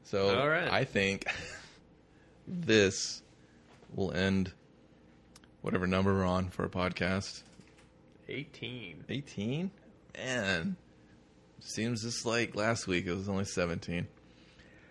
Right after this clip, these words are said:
Speaker 1: I've been, uh, <laughs> I hope you've been entertained.
Speaker 2: Yeah, I hope so.
Speaker 1: I, I was real sleepy, so I, that might reflect in my work. I, that's what
Speaker 2: Yeah.
Speaker 1: I used to tell my
Speaker 2: Fat,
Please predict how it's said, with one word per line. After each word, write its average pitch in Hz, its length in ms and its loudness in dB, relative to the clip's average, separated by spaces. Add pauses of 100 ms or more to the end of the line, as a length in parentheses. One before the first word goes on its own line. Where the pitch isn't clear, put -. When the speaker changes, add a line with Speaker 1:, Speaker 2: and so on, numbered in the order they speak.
(220)
Speaker 1:
I've 110 280 0
been, 113 160 6
uh, 107 140 8 (640)
<laughs> - 640 -16
I 120 80 6
hope 143 220 6
you've 98 140 2
been 87 120 2
entertained. 90 580 2 (760)
Speaker 2:
Yeah, 226 120 -4
I 123 40 -2
hope 104 200 -2
so. 98 160 -12 (300)
Speaker 1:
I, - 80 -2
I 90 300 4
was 101 220 2
real 98 420 4
sleepy, 95 640 2
so 92 580 0
I, 95 300 2 (140)
that 104 200 4
might 101 200 8
reflect - 380 0
in - 60 -6
my 85 140 0
work. - 360 0 (640)
I, - 140 2
that's 101 260 6
what 151 80 8
Speaker 2:
Yeah. 139 60 12
Speaker 1:
I 127 40 12
used 123 200 8
to 120 80 6
tell 117 200 6
my 101 120 8
Speaker 2:
Fat, 120 180 6